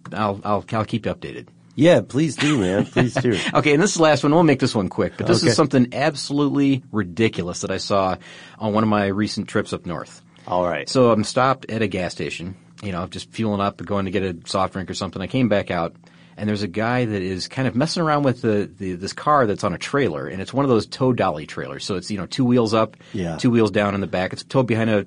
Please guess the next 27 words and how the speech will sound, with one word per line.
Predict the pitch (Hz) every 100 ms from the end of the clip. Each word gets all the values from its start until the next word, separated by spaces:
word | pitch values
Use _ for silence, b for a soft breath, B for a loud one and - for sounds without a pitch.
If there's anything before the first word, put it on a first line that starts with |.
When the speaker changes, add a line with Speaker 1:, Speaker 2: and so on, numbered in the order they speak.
| 104
Speaker 1:
a |
pickup | - 104 90
truck. | - 80 - -
Speaker 2:
Right. | - 85 80 B B B B B B
Speaker 1:
It's | 131 -
an | 131
older | 135 160 165 175 170 131 - -
Dodge | 123 127 123
Stratus. | - 104 90 95 - - - _ -
It | 104
was, | 104 107
like, | 101
a | 92
light | 101 107
green, | 104 104 107 107
kind | 113
of | 113
like | 104
a | 90
mist | 98 107 -
green | 110 107 107
color. | 110 110 110 107 -
Speaker 2:
Mm-hmm. | 90 76 73
Speaker 1:
And, | 98 98 92
uh, | 92
it |
was | 110 110